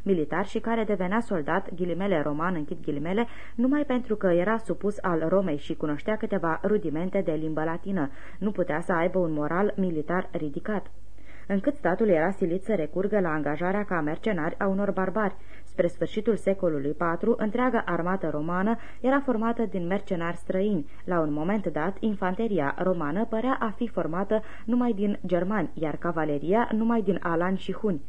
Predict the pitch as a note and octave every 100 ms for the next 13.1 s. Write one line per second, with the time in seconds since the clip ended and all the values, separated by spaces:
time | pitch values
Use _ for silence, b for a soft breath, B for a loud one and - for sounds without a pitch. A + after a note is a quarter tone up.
0 | b b b G3+ G3+ D#3+ D3 E3 G3 A#3+
1 | - C4 B3+ B3+ - G#3+ F3 D3 - A3+
2 | B B A3+ A#3 A#3 - A#3 G#3+ E3+ D#3+
3 | - F#3+ E3+ F3 F#3+ D#3+ D#3 G3 - F#3
4 | G#3 F#3 D#3+ - F3 E3 D3 - F#3 B3+
5 | B B B - C4 D4+ D4+ D4 A3 G3
6 | A#3 B3 A#3+ - - G#3+ G3+ A3 A#3+ A3+
7 | F#3+ F3 - A3 G#3 G3 G3+ G3 - G3
8 | F#3+ - E3 E3 G#3+ F3 C#3 B B F3+
9 | F3 - C#3 F3 G#3+ G3+ C#3 - - -
10 | - - - - - - - - - -
11 | - - - F3+ F3 E3 C4 D4 G#3 D#3
12 | C#3+ D#3 A#3 A#3+ A#3 A#3 - D#3+ D3 F3+